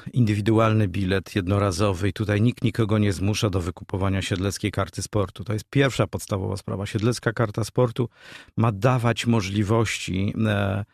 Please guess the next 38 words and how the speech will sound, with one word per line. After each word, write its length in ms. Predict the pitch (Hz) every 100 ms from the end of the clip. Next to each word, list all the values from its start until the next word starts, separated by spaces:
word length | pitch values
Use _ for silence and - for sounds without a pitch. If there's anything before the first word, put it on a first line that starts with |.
| _
e, 100 | 107
korzystania 560 | 104 117 107 - 117 117
z 80 | 95
wielu 320 | 92 127 104
naszych, 540 | 98 95 - 90 -
em, 300 | 107 98 95 92 - - -
atrakcji, 640 | 107 - 113 117 - 101
czy 100 | 95
też 320 | 113 98 -
wielu 420 | 104 110 113 113 110
miejsc, 340 | 110 120 131
w 40 | -
którym 380 | - 107 110
można 400 | 117 113 98 110
dbać 300 | 98 95 107
o 80 | -
swoją, 340 | - 107 101 104 - _ _ -
e, 200 | 117 104
kondycję, 680 | 107 104 95 107 - 127 123 _ - - -
więc 400 | 92 113 113 - - - -
e-, 160 | 135 135 -
element, 640 | 139 139 156 151 135 -
e, 40 |
n-, 580 | 123 120 120 131 143 147
n-, 280 | 143 143 127
wie 120 | 131
pan, 260 | 139 139 135
no 100 | 139
nie 120 | 143
wyobrażam 480 | 131 139 143 139 139
sobie 240 | - 135
sytuacji 520 | 131 131 127 127 - 117
takiej, 300 | 123 - 113
że 120 | 120
ja 180 | 127 135 - _ - 113
kogokolwiek 760 | 139 123 117 156 170 110 117
mogę 240 | 117 110 117
zmusić 640 | 101 147 - 95 101 -